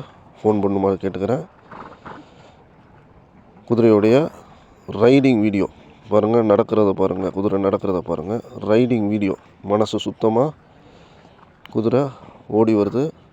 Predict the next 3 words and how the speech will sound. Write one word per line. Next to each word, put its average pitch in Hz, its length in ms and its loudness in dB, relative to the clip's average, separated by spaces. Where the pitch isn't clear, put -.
எந்த 110 260 0
தப்பும் 104 280 -4
பண்றதில்ல. 92 420 -2